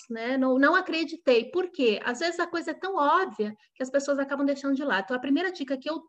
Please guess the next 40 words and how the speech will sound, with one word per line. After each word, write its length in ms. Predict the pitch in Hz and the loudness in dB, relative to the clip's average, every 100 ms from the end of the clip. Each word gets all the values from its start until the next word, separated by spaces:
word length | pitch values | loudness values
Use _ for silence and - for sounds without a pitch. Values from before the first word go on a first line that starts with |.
| - | 4
deixo 380 | 247 349 - | 4 4 -4
pra 140 | 233 202 | -10 -10
você, 320 | 214 - 262 | -10 -4 0
independente 580 | 254 254 262 240 294 - | 0 0 -2 -2 -2 -4
do 120 | 262 | -8
projeto, 500 | - 208 208 220 220 _ - - - _ _ | -6 -6 -4 -6 -8 _ -20 -20 -20 _ _
pega 220 | 302 349 | 0 2
o 40 | 339 | 0
seu 140 | 240 | 0
domínio. 420 | 220 220 226 220 | 0 0 -2 -4
Poxa, 240 | 311 294 285 | -4 -4 -4
é 40 | |
tão 220 | 285 381 | -4 -2
baratinho 480 | 392 294 254 - 262 | 0 0 -2 0 0
o 40 | |
domínio 300 | 233 226 233 220 | 2 0 -2 -4
pra 100 | - | -6
você 80 | |
ficar 200 | 226 - | -6 -2
um 140 | 254 226 | 0 0
ano. 320 | 247 247 214 240 | 0 -2 -4 0
Um 100 | 254 | 4
ano 180 | 311 | 4
você 220 | 320 302 294 | 2 -4 -4
sabe 320 | 302 285 240 | 0 0 0
se 80 | 226 | -6
o 40 | |
projeto 420 | 240 220 226 226 | -6 -4 -6 -6
vai 340 | 214 233 240 226 | -2 2 4 2
ou 80 | |
se 140 | 214 226 | -2 -6
não 160 | 220 | -4
vai, 240 | 214 214 208 | -2 -2 -4
você 100 | 214 | -8
sabe 200 | - 214 | -8 -8
pelo 140 | 226 233 | -6 -8
menos 220 | 226 226 | -8 -10
o 40 | |
que 120 | 220 - | -14 -8
fazer. 380 | 254 214 214 | -6 -4 -6